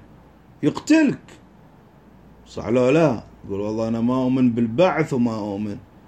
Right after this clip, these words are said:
بالحكومة وما أؤمن بال-". شلون أنت تفتي؟ يعني حتى الآن زمن الإمام الصادق ولا، ولا الباقر، هذولين الحكام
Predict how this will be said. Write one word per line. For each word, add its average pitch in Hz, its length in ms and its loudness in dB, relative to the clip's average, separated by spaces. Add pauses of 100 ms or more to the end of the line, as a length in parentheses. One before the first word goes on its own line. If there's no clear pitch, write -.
(500)
بالحكومة 151 720 0
وما 147 220 2
أؤمن 123 260 4
بال-". 107 120 -6
شلون 247 300 -2
أنت 262 160 -2
تفتي؟ 170 480 -6 (720)
يعني 90 160 -12
حتى 147 500 -2
الآن 143 280 0
زمن 131 360 0
الإمام 123 280 0
الصادق 131 580 -4
ولا، 95 200 -10 (640)
ولا 95 180 -6
الباقر، 117 540 -2
هذولين 104 720 -4
الحكام 98 1120 -4